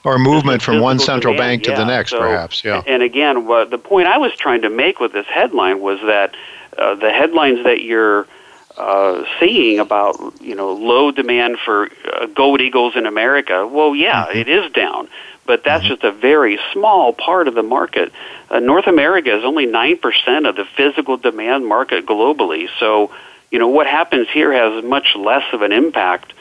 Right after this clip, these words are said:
Speaker 2: on global demand than what's happening elsewhere.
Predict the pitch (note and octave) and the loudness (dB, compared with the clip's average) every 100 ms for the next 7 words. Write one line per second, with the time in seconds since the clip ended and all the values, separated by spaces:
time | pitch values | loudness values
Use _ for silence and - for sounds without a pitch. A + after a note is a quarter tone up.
0 | - - - - G#2 G2+ G#2+ B2+ B2+ A2+ | -20 -20 -12 -2 0 2 4 2 2 0
1 | G#2 G2+ B2 A2+ F#2 G2 G2 G2+ A2 F#2+ | 0 0 0 0 -2 -4 -2 -2 -2 -2
2 | F2+ D#2+ F2 G#2 - - - | -4 -6 -4 -2 -4 -6 -8